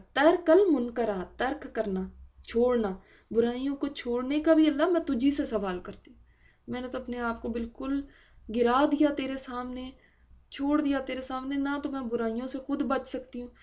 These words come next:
ये जो गुनाह अब हम पढ़ रहे हैं, कबीरा गुनाह भी, पता नहीं अल्लाह ताला हम सबको माफ़ फरमाए, पता नहीं कौन कौन से कर चुके हैं। तो अल्लाह ताला हमें उनको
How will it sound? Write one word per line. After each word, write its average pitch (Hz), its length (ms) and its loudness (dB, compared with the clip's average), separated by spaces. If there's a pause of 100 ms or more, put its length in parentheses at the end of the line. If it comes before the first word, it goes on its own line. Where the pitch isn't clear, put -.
(200)
ये 247 60 -6
जो 233 120 -2
गुनाह 262 380 0
अब 233 140 -6
हम 247 200 -8
पढ़ 247 180 0
रहे 262 220 0
हैं, 226 180 -4 (340)
कबीरा 247 380 0
गुनाह 240 340 -2
भी, 226 180 -4
पता 254 240 -10
नहीं 254 180 -12
अल्लाह 254 300 -6
ताला 262 240 -10
हम 254 180 -10
सबको 269 460 -10
माफ़ 247 300 -6
फरमाए, 240 340 -6 (420)
पता 247 120 -4
नहीं 247 160 -8
कौन 247 260 -8
कौन 254 160 -8
से 269 120 -8
कर 247 200 -6 (120)
चुके 262 200 -6
हैं। 247 160 -10 (460)
तो 262 80 -4 (260)
अल्लाह 240 180 -6
ताला 262 320 -6 (360)
हमें 262 600 -6
उनको 302 500 -2